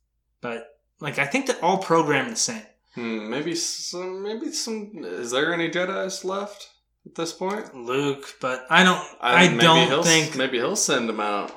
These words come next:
Speaker 1: I don't think they'll send Luke in, but I do think we may see Dash Rendar from Shadows of the Empire. I think he may show up in this series.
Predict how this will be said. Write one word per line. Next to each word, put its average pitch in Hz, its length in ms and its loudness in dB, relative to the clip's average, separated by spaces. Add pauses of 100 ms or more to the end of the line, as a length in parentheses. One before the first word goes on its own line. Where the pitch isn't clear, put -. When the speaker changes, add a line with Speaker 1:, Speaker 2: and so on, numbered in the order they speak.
(140)
Speaker 1:
I 156 140 8
don't 170 220 2
think 160 220 0
they'll 147 140 0
send 135 320 -2
Luke 131 220 -6
in, 120 160 -6 (340)
but 147 120 2
I 147 100 6
do 165 400 -2
think 156 340 -4
we 143 160 -2
may 143 500 -4
see 135 540 -2 (320)
Dash 139 300 0
Rendar 127 500 -2
from 117 280 -8
Shadows 123 360 -4
of 120 80 -8
the 120 80 -6
Empire. 117 260 -8
I 117 80 -8
think 127 260 -10
he 131 100 -8
may 117 180 -8
show 113 260 -8
up - 120 -20
in 123 80 -14
this 113 180 -12
series. - 540 -12